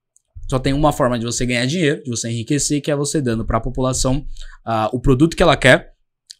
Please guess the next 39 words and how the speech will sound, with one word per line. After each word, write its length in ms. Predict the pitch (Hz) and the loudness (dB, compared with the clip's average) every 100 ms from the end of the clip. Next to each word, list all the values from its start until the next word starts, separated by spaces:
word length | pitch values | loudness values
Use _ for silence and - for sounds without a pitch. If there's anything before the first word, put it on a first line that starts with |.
| _ - | _ 2
com 80 | 135 | 4
a 80 | 127 | 6
qualidade 600 | 156 143 120 120 190 180 | 6 6 6 4 4 4
que 80 | 156 | 2
ela 140 | 117 | 2
quer 320 | 123 123 - _ - | 0 -2 -2 _ -4
e 80 | 175 | 0
com 140 | 175 | 2
o 40 | 180 | 4
preço 220 | 127 - | 2 0
que 60 | |
ela 100 | 175 | -6
quer. 220 | 196 85 _ _ _ | -6 -12 _ _ _
Então, 140 | - 151 | -6 0
pô, 340 | 143 98 - 117 | 0 0 -6 -4
eu 140 | 131 | -2
tenho 140 | 160 151 | 2 2
uma 100 | 156 | 2
empresa 300 | 151 139 135 | 2 0 0
de 100 | 135 | 0
petróleo, 420 | 151 151 98 92 | 0 0 -4 -4
você 220 | 104 123 | -6 -4
tem 120 | 120 131 | -4 -2
também. 300 | 147 95 92 | -2 -4 -8
Se 100 | 123 | -10
eu 60 | |
cobrar 220 | 123 123 | -6 -4
no 80 | 135 | -4
meu, 240 | 143 143 139 | -4 -4 -2
na 80 | 135 | -2
minha 120 | 131 | -2
gasolina 380 | 135 120 113 110 | -4 -4 -6 -4
dez 300 | 120 131 - | -4 -2 -2
reais, 420 | 117 151 - - - - | 0 0 0 -6 -14 -14
você 60 | - | -10
vai 60 | 101 | -8
tentar 180 | 101 | -8
cobrar 200 | 110 123 | -4 -2
nove. 300 | 226 156 98 | -2 -2 -4